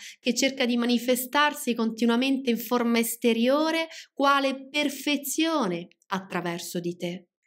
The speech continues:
mio vivente attributo, pur restando nell'eterno interiormente.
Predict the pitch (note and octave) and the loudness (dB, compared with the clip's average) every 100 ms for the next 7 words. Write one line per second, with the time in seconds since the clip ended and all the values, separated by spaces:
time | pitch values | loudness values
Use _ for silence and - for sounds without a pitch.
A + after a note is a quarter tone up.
0 | _ A3 G#3 G#3 G3 F#3 F#3 F3+ F#3+ F#3+ | _ -2 0 2 2 2 0 2 0 -2
1 | F#3+ F#3 F#3 F#3+ F3 F3 F3+ F3 F3+ - | -4 -6 -6 -6 -2 0 0 -2 -8 -12
2 | _ - - - - A3+ F#3+ E3+ D#3+ - | _ -20 -20 -8 0 2 2 -2 -6 -2
3 | A3 A#3 - - F#3+ F3+ F#3+ A3 C4+ - | -2 -2 -6 -4 -2 -2 -4 -4 -8 -4
4 | B3 B3 C#4+ D#4 F#4+ - E3 E3+ F3+ F#3 | 0 2 4 2 0 -4 -6 -4 -4 -4
5 | F#3+ _ _ G3+ F#3+ A3+ G#3+ A3 G#3+ G#3 | -6 _ _ 0 2 0 0 0 0 -2
6 | F#3+ F3+ E3 E3 - _ F3+ F#3+ | -2 -2 -4 -8 -12 _ -16 -16